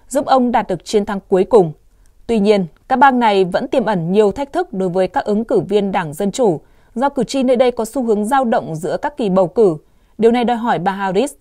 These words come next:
và chiến dịch của bà phải tiếp tục đầu tư và nỗ lực hết mình để duy trì sự ủng hộ mạnh mẽ từ cử tri,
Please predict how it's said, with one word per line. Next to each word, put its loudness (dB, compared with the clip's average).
và -4
chiến -8
dịch -4
của -4
bà -4
phải -10
tiếp -4
tục -2
đầu 0
tư 2
và -8
nỗ -6
lực 0
hết -4
mình 0
để 0
duy -2
trì -2
sự -4
ủng 0
hộ -4
mạnh -4
mẽ -4
từ -6
cử -4
tri, -2